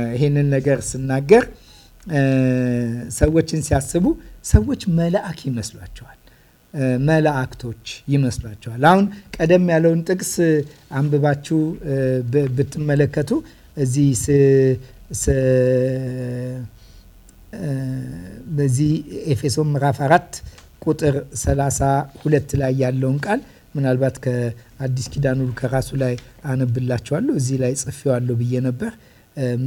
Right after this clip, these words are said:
ምንድን ነው? አዎ፣ እንድ-፣ ጽፌዋለሁ። እ፣ ከዚህ ኤፌሶን ምዕራፍ አራት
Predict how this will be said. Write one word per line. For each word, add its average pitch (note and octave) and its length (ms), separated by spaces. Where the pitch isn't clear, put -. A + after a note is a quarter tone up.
ምንድን C#3+ 400
ነው? C3 200
አዎ፣ D3+ 240
እንድ-፣ C3+ 220
ጽፌዋለሁ። C3+ 600
እ፣ D3 80
ከዚህ E3 400
ኤፌሶን E3+ 440
ምዕራፍ D#3 320
አራት G3+ 260